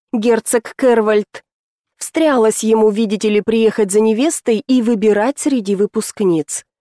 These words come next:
Поморщившись, я вынула послание из шкатулки. «Госпожа декан, уведомляем вас, что завтра в городской ратуше состоится торжественный прием в честь герцога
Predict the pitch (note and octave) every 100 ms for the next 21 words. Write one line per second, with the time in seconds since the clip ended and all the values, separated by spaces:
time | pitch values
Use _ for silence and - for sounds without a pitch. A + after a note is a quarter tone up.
0 | _ _ _ G#3 F#3+ F#3+ D4 - D4+ C#4+
1 | - D4 - G#3 F3+ G3 G#3 F3 F#3 G3+
2 | A3 G3 F3 - D#3+ D#3 D#3 D#3+ - -
3 | - - G3 - D#3+ C3 - - _ _
4 | _ _ _ _ _ - A3 B3 D#4 D4+
5 | F4 E4 - F#3 F3 F#3 _ _ D#4 D4+
6 | C#4+ F4 F4+ G4 D#4+ G#3 G3+ G3 - -
7 | - A#3 G3+ F#3+ E3+ D#3+ - C4 C4+ A#3
8 | C4 C#4+ - F4+ D4+ G3+ F#3 A#3 - C4
9 | A#3+ - C4 D4+ - C4+ A3 G#3 F#3 G3
10 | F#3+ F#3+ F3+ F3+ F3+ F#3 G3 D4+ D#4 -
11 | - A#3+ C4 - G#3 F#3 F3+ F#3 A3 A#3